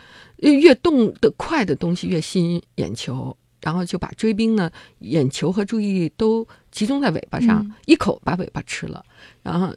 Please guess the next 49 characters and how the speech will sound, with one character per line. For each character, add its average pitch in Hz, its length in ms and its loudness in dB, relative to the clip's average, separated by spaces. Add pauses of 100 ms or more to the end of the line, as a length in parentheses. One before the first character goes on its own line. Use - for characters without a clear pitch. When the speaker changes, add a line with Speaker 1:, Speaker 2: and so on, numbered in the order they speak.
(140)
Speaker 1:
就 277 180 0
在 240 180 0
这 226 160 0
一 185 200 -2
瞬 226 360 -2
间， 277 320 -2 (400)
就 240 120 -2
追 277 180 0
兵 277 180 2
吃 294 180 -4
尾 - 160 -4
巴 - 120 -4
的 196 100 0
一 196 120 0
瞬 160 200 -2
间， 165 320 -4 (380)
这 214 100 -2
个 180 140 2
蜥 247 340 0
蜴 185 40 0
的 165 120 0
主 160 240 -4
体 - 200 -4
歘 - 240 -4 (180)
就 - 140 -4
跑 - 180 -8
到 175 160 -6
山 180 240 0
缝 175 180 -2
里 143 300 -4
躲 131 140 2
起 - 120 0
来 - 180 -2
了。 - 180 -12 (280)
Speaker 2:
嗯。 196 360 -8
Speaker 1:
然 156 180 -4
后 165 140 -4
在 165 160 -4
那 151 120 0
里 139 120 2
躲 - 260 -2
半 151 180 0
年， 131 200 -2
把 156 160 -4
尾 - 160 -6
巴 131 120 -4 (140)
长 214 340 -2
出 - 160 -6
来， 120 360 -6